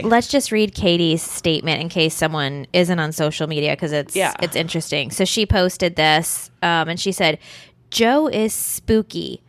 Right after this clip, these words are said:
Speaker 1: I mean, none of us could stand to be around her. Her energy is on par with a crackhead. But when Tom and I announced our divorce almost a year ago, the last thing she texted me was,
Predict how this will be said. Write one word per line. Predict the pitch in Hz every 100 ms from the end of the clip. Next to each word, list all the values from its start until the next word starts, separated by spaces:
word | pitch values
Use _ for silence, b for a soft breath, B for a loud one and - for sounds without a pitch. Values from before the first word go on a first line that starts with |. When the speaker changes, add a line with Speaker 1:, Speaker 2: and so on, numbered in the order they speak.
| b _ -
Speaker 1:
I | 202
mean, | 208 208 196 202
none | 214 277
of | 247
us | 226 -
could | - 196
stand | - 202 185 190
to |
be | 190 175
around | 160 156 151 147
her. | -
Her | 165 175 -
energy | 196 240 233 247 -
is | 220
on | 165 170 190
par | - 160
with | 160 165
a |
crackhead. | 190 - 208 240 - 110 87 180 b b b b b b -
But | 185
when | 202
Tom | 196 208 208
and | 240
I | 226
announced | 208 175 156 180 -
our | 185
divorce | 185 170 160 190 -
almost | 175 175 190 -
a |
year | 185 160 156
ago, | 170 190 196
the | 214 190
last | 170 151 175 -
thing | - 220 214 214 b b b
she | - 226
texted | - 202 - -
me | 180 165
was, | 160 143 143 147